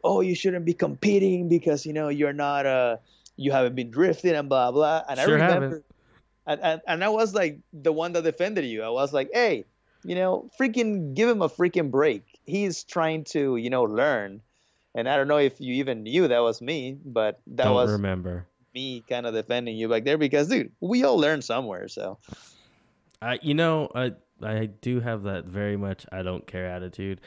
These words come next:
Speaker 2: I'm trying to s-, not do that so much anymore 'cause I don't wanna get anybody hurt.
Speaker 1: <laughs> Yeah, you almost killed freaking
Speaker 2: Not my
Speaker 1: what's
Speaker 2: fault. <laughs> Not my fault. <laughs>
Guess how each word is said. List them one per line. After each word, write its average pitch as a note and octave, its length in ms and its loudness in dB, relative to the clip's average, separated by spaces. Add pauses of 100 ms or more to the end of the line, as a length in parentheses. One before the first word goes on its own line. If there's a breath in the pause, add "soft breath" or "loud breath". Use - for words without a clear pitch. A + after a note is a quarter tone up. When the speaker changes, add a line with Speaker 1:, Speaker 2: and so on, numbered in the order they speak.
(140 loud breath)
Speaker 2:
I'm B2 140 -4
trying D3+ 360 2
to - 120 -16
s-, - 140 -16
not A2 280 0
do C3+ 120 -2
that C#3+ 200 -2
so D3 140 -4
much D3 260 -6
anymore D3 480 -4 (280)
'cause F#2 120 -8
I F#2 80 -4
don't F#2+ 280 -4
wanna A#2 180 -2
get B2 140 2
anybody B2 420 0
hurt. C3 380 -4 (540)
Speaker 1:
<laughs> - 640 -6
Yeah, C#3+ 180 -2
you B2 160 -2
almost C3 360 -2
killed C#3 380 2
freaking A2+ 680 -8 (120)
Speaker 2:
Not G#2+ 160 -2
my A#2 100 0
Speaker 1:
what's B2+ 440 0
Speaker 2:
fault. - 20 -20 (380)
<laughs> F#3+ 520 6
Not F#2+ 200 -2
my A2+ 140 2
fault. A2 480 0
<laughs> - 60 -14